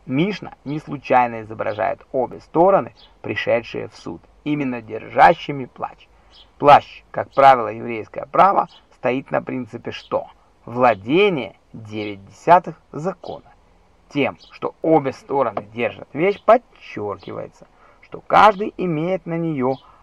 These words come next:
ощутимое право. Если бы держала плащ только одна сторона,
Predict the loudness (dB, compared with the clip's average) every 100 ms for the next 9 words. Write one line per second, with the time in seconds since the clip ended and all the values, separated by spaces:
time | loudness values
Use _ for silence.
0 | _ 4 4 0 -10 -10 -12 -8 -4 -4
1 | -4 -8 -10 -10 _ _ _ _ _ -8
2 | -6 -6 -6 -4 -2 4 6 6 4 -6
3 | -10 -10 -12 -10 -12 -10 0 4 4 2
4 | -8 -8 -12